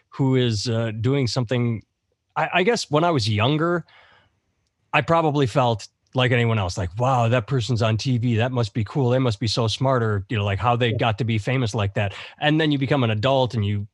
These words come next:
Speaker 1: grow wiser and, and <laughs> more
Speaker 2: Hopefully.
Speaker 1: jaded.
Speaker 2: Hopefully you grow wiser,
Speaker 1: Well,
Speaker 2: Nathan.
Speaker 1: maybe, yeah. And, and you realize that, uh,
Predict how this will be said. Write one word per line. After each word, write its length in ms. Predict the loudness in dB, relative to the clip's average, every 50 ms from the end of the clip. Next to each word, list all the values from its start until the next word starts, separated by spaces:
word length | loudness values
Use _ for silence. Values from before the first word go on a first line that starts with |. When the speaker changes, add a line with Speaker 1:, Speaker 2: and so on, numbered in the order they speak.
| _ _ -8
Speaker 1:
grow 180 | -4 -2 -2
wiser 680 | 0 0 0 0 0 0 0 0 -2 -2 -2 -2 -2 -2
and, 440 | -4 -4 -2 -2 -2 -2 -4 -4 -6
and 280 | -6 -4 -4 -4 -6 -8 _ _ _
<laughs> 180 | -8 -8 -6 -2
more 200 | -2 0 0 0
Speaker 2:
Hopefully. 260 | 0 0 0 -2 -4 -4 -4
Speaker 1:
jaded. 360 | -4 -4 -4 -6 -8 -10 -10 -10 _ _ _ -4
Speaker 2:
Hopefully 380 | -2 -2 0 0 -2 0 0 0
you 120 | -2 -2 -2
grow 180 | -2 -2 -2 -2
wiser, 560 | -2 -4 -4 -4 -6 -6 -8 -8 -8 -10 -10 -8 _
Speaker 1:
Well, 260 | 0 0 2 2 2
Speaker 2:
Nathan. 60 | 2
Speaker 1:
maybe, 260 | 2 0 0 0 -2 -2
yeah. 260 | -2 -2 -2 -4 -6 -8 -12 _ -20 -20 -20 -20 -20 _ _
And, 240 | 0 0 0 0 0
and 180 | 0 0 2
you 100 | 2 0
realize 580 | 0 0 2 2 2 2 2 2 2 0 0 0
that, 280 | 0 -2 -2 -4 -4 -4
uh, 220 | -4 -2 -2 -2